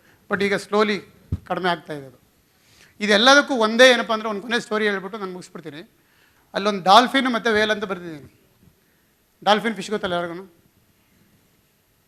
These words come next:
ತಿಮಿಂಗಲ ದೊಡ್ಡದು. ನಾವು ಇದನ್ನೆಲ್ಲ ನಡೆಸುವಾಗ ಮಾನವ ಸಂಪನ್ಮೂಲದಲ್ಲಿದ್ದು,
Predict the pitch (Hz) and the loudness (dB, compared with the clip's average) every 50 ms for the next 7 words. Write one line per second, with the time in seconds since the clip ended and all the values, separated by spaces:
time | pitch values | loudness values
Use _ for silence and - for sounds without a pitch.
0 | _ _ - 202 190 214 208 196 180 185 175 165 170 - - 196 208 165 156 139 | _ _ -10 -8 -6 -6 -4 -2 -2 -2 -4 -4 -8 -16 -20 -18 -14 -14 -14 -14
1 | 127 _ _ _ _ _ _ _ _ _ _ _ _ _ _ _ _ _ _ _ | -16 _ _ _ _ _ _ _ _ _ _ _ _ _ _ _ _ _ _ _
2 | _ _ - 170 180 226 247 269 269 233 214 220 277 277 233 202 208 226 214 208 | _ _ 2 6 8 8 8 8 6 4 4 2 0 -2 -4 -2 0 2 4 4
3 | 214 262 262 220 202 202 202 - 240 269 269 262 247 233 202 196 208 226 233 233 | 6 6 6 6 4 4 2 4 6 6 6 6 6 4 4 4 4 4 2 0
4 | 220 220 220 196 220 214 202 208 202 208 202 196 190 190 180 170 190 160 - - | -2 -4 -6 -6 -6 -6 -6 -6 -6 -4 -4 -4 -6 -6 -6 -4 -4 -4 -6 -8
5 | - _ _ | -18 _ _